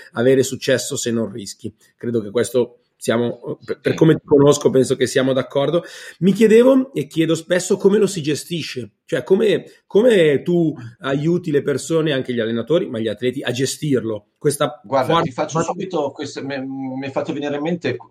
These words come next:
Speaker 2: flash di un episodio. Un'estate con il Milan, ehm, il Milan ci mandava a fare dei Milan Junior Camp all'estero, no? Io ho viaggiato tanto in Inghilterra, in America, Nord, Sud America, ai Caraibi,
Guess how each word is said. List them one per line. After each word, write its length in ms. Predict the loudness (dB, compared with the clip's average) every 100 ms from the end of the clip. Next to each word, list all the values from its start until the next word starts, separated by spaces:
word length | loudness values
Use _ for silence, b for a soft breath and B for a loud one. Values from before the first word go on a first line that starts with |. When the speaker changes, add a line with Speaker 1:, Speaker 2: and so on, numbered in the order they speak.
| -20 -14
Speaker 2:
flash 800 | -2 0 0 0 -2 -2 -6 _
di 120 | -2
un 120 | 0
episodio. 500 | 2 0 0 2 2
Un'estate 640 | 2 0 0 0 0 0 -4
con 160 | -2
il 120 | 0
Milan, 520 | 0 0 0 0 -2 -4 b b -4
ehm, 640 | 0 4 4 6 4 2 -6 -8 -8 -8 -10 -12 _
il 120 | -6
Milan 240 | -4 -4 -4
ci 200 | -4 -4
mandava 640 | -2 0 0 2 2 2
a 100 | 0
fare 320 | 0 -2 0
dei 160 | -2 -4
Milan 340 | -4 -6 -6
Junior 320 | -8 -8 -8 -6
Camp 280 | -6 -4 -4
all'estero, 580 | -4 -4 -6 -10 -14 -6
no? 140 | -4
Io 160 | -2 -2
ho 20 |
viaggiato 440 | -2 -4 -4 -6
tanto 340 | -6 -6 -4 -6
in 100 | -6
Inghilterra, 480 | -8 -8 -4 -4
in 80 | -2
America, 500 | -4 -4 -4 -4 -6
Nord, 520 | -6 -6 -4 -6 -6
Sud 240 | -8 -12 -10
America, 640 | -8 -6 -8 -8 -8 -6
ai 180 | -2 -4
Caraibi, 580 | -2 0 0 0 -2 -8